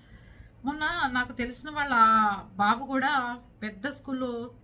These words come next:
భీమవరంలో చదువుతుంటే అక్కడున్న ప్రిన్సిపాల్ బాగా చదివే వాళ్ళని, బాగా, ఆ, మార్కులు వస్తున్న వాళ్ళని కూడా గడిగడికి ఇన్సల్ట్ చేయటం,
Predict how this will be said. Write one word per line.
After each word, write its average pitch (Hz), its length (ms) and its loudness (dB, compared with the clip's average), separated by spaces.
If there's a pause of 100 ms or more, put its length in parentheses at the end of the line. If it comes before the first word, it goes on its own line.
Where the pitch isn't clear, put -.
(100)
భీమవరంలో 226 460 -2
చదువుతుంటే 208 680 -10 (1160)
అక్కడున్న 277 520 -4 (100)
ప్రిన్సిపాల్ 240 680 -4 (1400)
బాగా 294 460 -2
చదివే 269 360 -4
వాళ్ళని, 226 480 -2
బాగా, 220 500 0 (440)
ఆ, 208 140 -6 (3000)
మార్కులు 240 300 2
వస్తున్న 226 260 -4
వాళ్ళని 208 240 0
కూడా 196 280 -6 (760)
గడిగడికి 226 400 0
ఇన్సల్ట్ 214 480 -2
చేయటం, 202 680 -8